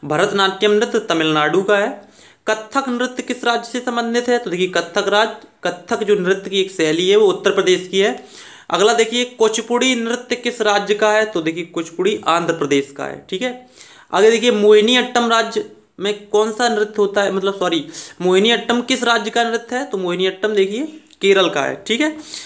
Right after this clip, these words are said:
और पच्चीसवाँ और अंतिम प्रश्न है, ओडिसी नृत्य किस राज्य से जुड़ा हुआ है?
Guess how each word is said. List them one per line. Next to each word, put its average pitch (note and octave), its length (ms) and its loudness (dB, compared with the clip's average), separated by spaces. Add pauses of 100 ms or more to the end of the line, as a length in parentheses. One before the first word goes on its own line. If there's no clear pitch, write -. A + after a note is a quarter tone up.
(260)
और - 160 -4
पच्चीसवाँ B3+ 420 -2
और C4 60 2
अंतिम G3+ 460 -4
प्रश्न B3 320 -6
है, C4+ 220 -8 (280)
ओडिसी G#3+ 480 4
नृत्य B3+ 280 -2
किस B3 240 -6
राज्य A3 280 0
से A#3 180 0
जुड़ा F#3 320 2
हुआ C#3 300 -2
है? C3 120 -12